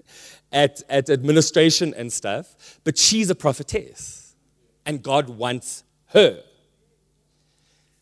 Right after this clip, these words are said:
And she is so influential that her, her commanding officer, Barack, do you wonder where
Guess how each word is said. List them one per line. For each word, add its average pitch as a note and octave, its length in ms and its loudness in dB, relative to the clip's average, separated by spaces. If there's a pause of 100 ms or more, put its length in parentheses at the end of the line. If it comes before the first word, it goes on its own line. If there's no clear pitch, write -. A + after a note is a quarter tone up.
(840)
And F3+ 120 0
she C4 260 -2
is A3 100 -4
so C4 560 2 (240)
influential E3 880 -2
that C#3+ 200 0
her, D#3+ 420 2 (120)
her D#3 100 -4
commanding E3+ 680 -6
officer, D#3+ 400 -6
Barack, B2+ 680 -4
do A#2 80 -14
you A2+ 60 -8
wonder A#2+ 200 -8
where A#2 280 -4